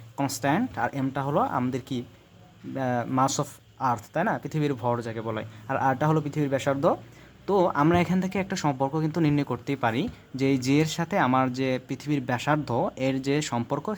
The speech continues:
সেটা কিন্তু বর্গের ব্যস্তানুপাতিক। তো বন্ধুরা, আমরা ব্যস্তানুপাতিক সম্পর্ক থেকে কী জানি? আর বাড়লে,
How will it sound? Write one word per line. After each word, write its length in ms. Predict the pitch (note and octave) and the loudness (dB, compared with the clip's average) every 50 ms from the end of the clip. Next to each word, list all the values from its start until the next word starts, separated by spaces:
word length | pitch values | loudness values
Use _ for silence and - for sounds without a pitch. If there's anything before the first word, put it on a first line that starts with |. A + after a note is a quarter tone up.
| - - | -8 -6
সেটা 140 | C#3+ C3 C3 | -6 -4 -2
কিন্তু 240 | C3+ C#3 C3+ C3+ | -2 -2 -2 -2
বর্গের 420 | C#3 B2+ C3+ C3+ C3+ C3 C#3 C3+ B2+ | -2 0 0 0 2 2 0 0 0
ব্যস্তানুপাতিক। 640 | A#2+ C3 C3 - - B2+ A#2 A2 G#2+ G#2+ - - - _ _ - - - - _ - | 0 -2 -2 -2 -2 -2 -2 -2 -2 -6 -10 -14 -20 _ _ -20 -20 -20 -20 _ -2
তো 60 | F#3+ | 2
বন্ধুরা, 320 | F#3+ G#3 G3+ F#3 G#3 G#3 G3+ | 2 4 4 6 6 6 6
আমরা 140 | G3 G3 | 4 4
ব্যস্তানুপাতিক 580 | F#3 D3+ C#3+ C3+ C3 - - E3+ E3+ E3+ E3+ E3+ | 2 2 0 0 -2 -2 -2 -2 -2 -2 -2 -2
সম্পর্ক 280 | - F3 D#3+ D#3+ E3 E3 | -2 -2 -2 -2 -2 -2
থেকে 200 | D#3 E3 D#3 D#3 | -2 -4 -4 -2
কী 140 | - D3+ D3 | -2 -2 0
জানি? 220 | - B2 G#2 G#2+ - - - - | 0 -2 -2 -4 -6 -8 -8 -2
আর 260 | A#2+ B2+ C3 C#3 C#3 | 2 4 4 4 4
বাড়লে, 480 | C3 B2+ C3 C3 B2+ C3 C3+ C3+ C3+ | 2 2 2 2 2 2 0 0 -2